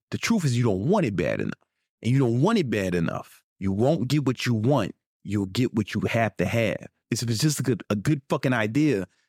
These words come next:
you're not gonna do it. But if it's a must, you'll do it, right? If there was a gun in your motherfucking face, you would do it. So you have enough discipline, you just don't have enough desire. And there's a reason for that.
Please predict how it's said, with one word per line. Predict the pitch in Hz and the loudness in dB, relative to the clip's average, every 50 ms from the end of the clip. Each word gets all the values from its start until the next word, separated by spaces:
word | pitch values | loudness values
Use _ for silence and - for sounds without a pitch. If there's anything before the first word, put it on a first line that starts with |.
| _ _ - | _ _ -4
you're | 120 123 | -2 0
not | 123 110 | 0 2
gonna | 104 98 95 | 0 0 0
do | 92 110 113 92 | 0 0 0 0
it. | 80 | 0
But | 80 107 113 | 0 -2 -2
if | 107 | -2
it's | 110 107 | -2 -2
a | 110 98 | -2 -2
must, | 95 104 123 147 202 202 160 - - - | 0 2 4 4 4 2 2 -2 -2 -2
you'll | 120 101 | -2 -2
do | 101 104 170 190 156 - | 0 0 0 2 2 0
it, | - - _ _ _ _ _ _ - | -2 -6 _ _ _ _ _ _ -2
right? | 101 117 123 - | -2 -2 -2 -4
If | - - _ _ - | -8 -14 _ _ -4
there | 139 135 | -2 -2
was | 123 | -2
a | 117 | -2
gun | 113 107 90 - 143 165 190 196 180 | -4 -4 -4 -2 0 2 2 4 4
in | 160 151 143 | 4 4 2
your | 135 135 | 2 2
motherfucking | 143 151 151 135 123 113 - - - - - - 127 110 107 - | 2 2 2 0 0 -2 -2 -2 -2 -2 -2 0 -2 -4 -2 0
face, | 180 170 165 147 123 - - - - _ _ _ _ _ - | 0 0 0 0 -2 -4 -8 -10 -14 _ _ _ _ _ -10
you | - 95 98 | -8 -4 -2
would | 95 113 117 120 | -2 -2 -2 0
do | 170 214 196 113 - | 2 2 2 2 0
it. | - _ _ | -4 _ _
So | _ - 143 | _ -2 -2
you | 139 143 143 | 0 0 0
have | 156 131 185 262 339 320 302 | 0 2 2 2 2 2 2
enough | 220 185 147 135 | 2 2 2 2
discipline, | 131 226 233 - 139 - 123 117 117 117 | 0 0 0 0 -2 0 0 -2 0 0
you | 135 | 0
just | 143 143 147 120 | 0 0 0 0
don't | 143 131 135 | 0 0 0
have | 135 123 110 | 0 0 0
enough | 120 117 113 101 101 | 0 0 0 -2 -2
desire. | 92 104 95 90 90 - 95 101 104 - - - - - _ _ - | -4 -4 -4 -2 -2 -2 -2 -2 -2 -4 -6 -8 -14 -20 _ _ -2
And | - 151 | 0 0
there's | 156 135 | 2 2
a | 143 | 2
reason | 165 240 226 165 131 | 2 2 2 2 0
for | 117 - 98 | 0 -2 -2
that. | 82 - | -4 -4